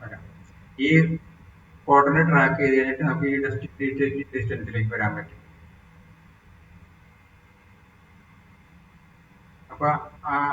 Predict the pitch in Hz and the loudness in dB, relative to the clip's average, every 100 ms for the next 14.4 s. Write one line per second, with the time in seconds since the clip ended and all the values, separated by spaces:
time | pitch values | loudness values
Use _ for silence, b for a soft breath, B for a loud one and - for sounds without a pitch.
0 | 143 - - 135 135 143 139 135 139 - | -6 -10 -2 0 0 -2 -2 -4 -4 -4
1 | 143 113 127 113 113 110 110 - - - | -4 -4 -6 -2 0 2 0 -6 -18 -20
2 | - - - - 151 165 165 - 165 - | -20 -20 -18 -2 4 6 6 4 0 2
3 | 143 131 131 123 120 117 120 123 147 - | 2 2 -2 -2 -2 -2 -6 -6 -6 -10
4 | - - 120 117 117 107 104 104 98 - | -20 -6 0 0 0 0 0 0 -6 -12
5 | - - - - - - 113 110 127 127 | -18 -16 -16 -20 -20 -6 -4 -2 -4 -6
6 | - - - - - - - - - - | -14 -20 -20 -20 -20 -20 -20 -20 -20 -20
7 | - - - - - - - - 165 - | -20 -20 -8 -6 -6 -10 -10 -4 0 0
8 | 165 - - - - - - - - - | -2 -10 -18 -20 -20 -20 -20 -20 -20 -20
9 | - 139 135 120 104 107 - - - - | -8 -6 -4 -2 -2 -4 -10 -20 -20 -20
10 | - - - - - - - - - - | -20 -20 -20 -20 -20 -20 -20 -20 -12 0
11 | 160 165 160 - 180 - - - - - | 4 4 2 0 -8 -14 -20 -20 -20 -20
12 | - - - - - - - - - - | -20 -20 -20 -20 -20 -20 -20 -20 -20 -20
13 | - - - - - - - - - - | -20 -20 -20 -20 -20 -20 -20 -20 -20 -20
14 | - 160 165 | 4 4 4